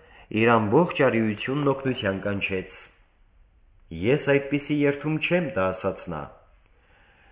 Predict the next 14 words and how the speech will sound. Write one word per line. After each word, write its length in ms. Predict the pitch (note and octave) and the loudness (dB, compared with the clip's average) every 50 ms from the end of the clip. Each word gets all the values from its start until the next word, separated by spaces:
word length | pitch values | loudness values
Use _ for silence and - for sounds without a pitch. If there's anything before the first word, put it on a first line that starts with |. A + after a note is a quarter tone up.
| _ - | _ -6
"Այդ 180 | - F#2 G2 F2 | -2 -2 -2 0
դեպքում, 400 | - F#2+ F#2+ - - A#2+ D3 E3 D#3 | -2 -4 -4 -2 -2 0 0 2 4
պարոն", 340 | E3 E3 D#3+ E3 E3+ F3 F3 E3+ - - - _ _ _ _ _ _ _ _ _ _ - | 6 8 8 8 6 4 2 -2 -6 -12 -20 _ _ _ _ _ _ _ _ _ _ 0
խաղաղորեն 540 | - A#2 A#2+ A#2+ A#2+ A2+ A#2+ A#2+ B2 B2 B2 A2+ | 4 6 8 8 8 8 6 6 4 2 0 -2
պատասխանեց 680 | A2+ A2 A#2 A2 - - - A2 A2 A2 G#2+ - - | -2 0 -2 -2 -4 -4 -4 -4 -2 -4 -4 -4 -6
նախագահը, 520 | G#2+ G2+ G#2 G2 G2 G2+ G2 G2 F#2 F2+ G2+ - - - - _ _ _ _ _ _ _ _ _ _ _ | -4 -2 -2 0 0 2 0 0 0 -2 -6 -8 -14 -20 -20 _ _ _ _ _ _ _ _ _ _ _
"դուք 280 | - F2+ C3 F3+ F#3 - - - - | 0 4 4 4 4 2 -4 -6 0
պետք 300 | - A#2+ C3 - - - | 2 2 2 0 -2 -4
է 100 | A2+ A2+ | -4 -4
մեռնեք"։ 560 | G#2+ G#2+ G#2+ G#2 F#2+ G2+ F#2+ F2 - - - - - - _ _ _ _ _ _ _ _ _ _ _ _ _ _ _ _ _ _ _ _ _ _ _ _ _ _ _ _ _ _ _ _ _ _ _ _ _ _ _ _ _ - | -2 -2 -4 -4 -4 -6 -6 -8 -10 -14 -18 -18 -20 -20 _ _ _ _ _ _ _ _ _ _ _ _ _ _ _ _ _ _ _ _ _ _ _ _ _ _ _ _ _ _ _ _ _ _ _ _ _ _ _ _ _ -2
Պարոն 320 | G2+ G#2+ A#2 C#3 D#3+ E3 D3 | 0 2 4 4 4 4 4
Դեպինեն 480 | B2+ A#2+ - A2+ A2 A2+ C3+ D#3+ E3 D#3 - - - _ _ _ - - - _ _ _ - _ _ - | 2 2 2 0 2 2 2 0 0 -4 -8 -14 -20 _ _ _ -20 -20 -20 _ _ _ -20 _ _ -6
խիստ 380 | - - E3+ F#3+ F#3+ - - | 0 2 2 2 2 -2 -2
գունատվեց։ 640 | A#2 B2+ B2+ B2 A#2+ A2+ - F2+ G2 F2+ D#2 - - | 0 2 4 4 2 2 2 0 -2 -2 -2 -6 -12